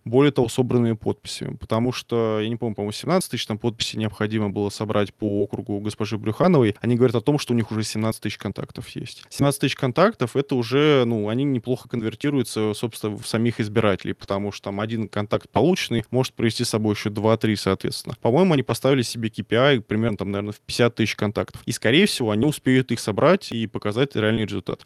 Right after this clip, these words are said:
Поэтому, возможно, мэрия частично, там, я не знаю, мэрия или там администрация президента, скорее всего, наверное, кто-, кто-то выше занимается такими выборами, она предположила, что, да, возможно, будет раздробный электорат. Особенно если умное голосование, а пока, судя по внешним комментариям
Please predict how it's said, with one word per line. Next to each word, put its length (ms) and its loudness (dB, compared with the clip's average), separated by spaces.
Поэтому, 600 2
возможно, 540 2
мэрия 340 4
частично, 640 -4
там, 140 2
я 80 2
не 60 0
знаю, 220 2
мэрия 440 0
или 160 -2
там 180 -6
администрация 540 -2
президента, 400 -2
скорее 160 2
всего, 200 -4
наверное, 540 -6
кто-, 140 -6
кто-то 260 -2
выше 340 0
занимается 440 -2
такими 240 -4
выборами, 480 -2
она 160 2
предположила, 480 4
что, 500 0
да, 420 2
возможно, 680 -2
будет 300 2
раздробный 420 0
электорат. 500 -2
Особенно 340 0
если 280 0
умное 220 -2
голосование, 640 0
а 100 2
пока, 420 2
судя 280 -6
по 300 -2
внешним 440 -2
комментариям 640 0